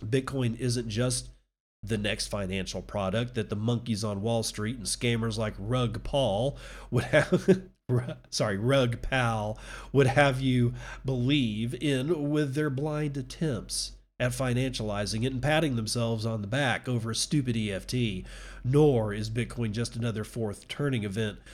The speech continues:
which is transient or cyclical in nature, like the morons who wrote The Fourth Turning may believe.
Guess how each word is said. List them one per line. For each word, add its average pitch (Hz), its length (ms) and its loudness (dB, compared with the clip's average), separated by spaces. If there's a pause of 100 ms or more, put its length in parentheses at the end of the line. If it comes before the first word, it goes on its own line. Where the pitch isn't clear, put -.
(140)
which 123 180 0
is 117 140 -4
transient 123 680 0
or 101 120 -6
cyclical 117 680 -2
in 98 140 -4
nature, 117 420 -2
like 110 260 -2
the 110 60 -6
morons 123 540 0
who 110 100 -2
wrote 110 260 -2
The 104 60 -10
Fourth - 380 -4
Turning 113 420 0
may 110 200 0
believe. 101 680 -2